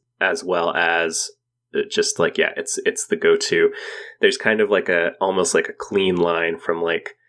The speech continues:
Sandman to Y to Saga in terms of, like, this is the one that,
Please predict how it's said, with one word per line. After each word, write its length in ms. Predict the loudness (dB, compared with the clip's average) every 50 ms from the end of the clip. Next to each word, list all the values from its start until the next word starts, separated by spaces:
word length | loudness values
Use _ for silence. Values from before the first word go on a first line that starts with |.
| _ _ _ _ _ _ _
Sandman 840 | -4 -4 0 2 4 4 4 2 0 0 0 2 2 2 0 0
to 120 | 0 0 0
Y 540 | 2 2 2 2 2 2 0 0 0 -2 -2
to 140 | -2 -4 -2
Saga 580 | -2 0 0 0 0 -2 -2 -2 0 0 0 0 -2
in 80 | -4 -4
terms 300 | -4 -4 -4 -4 -4 -6
of, 120 | -4 -2
like, 280 | 0 0 0 -2 -4 -2
this 180 | -2 -2 0 -2
is 140 | -2 2
the 80 | 2 2
one 300 | 4 4 2 0 0 0
that, 360 | 0 0 2 0 -2 -4 _